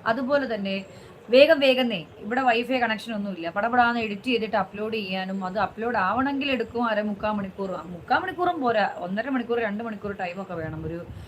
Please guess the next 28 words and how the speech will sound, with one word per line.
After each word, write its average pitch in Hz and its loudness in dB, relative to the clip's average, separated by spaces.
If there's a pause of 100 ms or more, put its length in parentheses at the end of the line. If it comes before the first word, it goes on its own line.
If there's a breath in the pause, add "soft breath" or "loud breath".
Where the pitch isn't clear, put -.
(240 loud breath)
ഇരുപത് 190 -2
മിനിറ്റ്, 190 -4
പതിനഞ്ച് 180 -4
മിനിറ്റുള്ള 170 -8
വീഡിയോ 165 -6
ഒക്കെ 165 -10
എൻ്റെ 196 -4
ഫോണിൽ 175 -8
അപ്ലോഡ് 165 -8
ആയി 123 -8
വരും. 127 -12 (180)
അപ്പം 330 -6
നെറ്റിൻ്റെ 330 -6
പ്രശ്നമാണ്. 196 -4
ലൈവ് 302 2
ആകുമ്പോൾ 302 2
കുഴപ്പമില്ല. 240 0 (480 loud breath)
എനിക്ക് 247 2
ചില 285 2
വിഷയങ്ങളിൽ 262 0
വീഡിയോ 240 2
ഫുട്ടേജ് 320 -2
നിങ്ങൾക്ക് 247 2
കാണിച്ചിട്ട് 214 -2
അതിനെക്കുറിച്ച് 190 -2
സംസാരിക്കാൻ 180 -2
കഴിയില്ല 185 -2
എങ്കിലും 190 -2